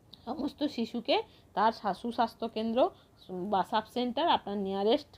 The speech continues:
বাড়ির কাছে যে যেটাই আছে সেখানে চলে যাবেন। অনেক জায়গায় দেখবেন ক্লাবে বসে ইনজেকশন দেওয়া হচ্ছে। হ্যাঁ,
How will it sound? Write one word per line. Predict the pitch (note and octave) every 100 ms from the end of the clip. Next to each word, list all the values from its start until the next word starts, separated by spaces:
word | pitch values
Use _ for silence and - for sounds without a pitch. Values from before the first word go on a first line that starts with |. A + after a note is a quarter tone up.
| F3+
বাড়ির | F3 A3
কাছে | G#3 A3+ B3+
যে | G#3 G3+
যেটাই | G3 G3+ A3+ D4 B3
আছে | A3+ - G4 - - _
সেখানে | - G3 G#3+ A#3+
চলে | G#3 A3
যাবেন। | G#3+ A3 D4+ - _ _ -
অনেক | G#3 C4 A3
জায়গায় | A3+ G#3+ A#3
দেখবেন | A3 G#3+ B3+ C4
ক্লাবে | - G#3+ F#3+ G#3
বসে | G#3+ B3 B3+
ইনজেকশন | A#3+ A3+ A3+ A#3+ A#3
দেওয়া | A3+ A3+
হচ্ছে। | A3+ G#3
হ্যাঁ, | G#3+ G3+ E3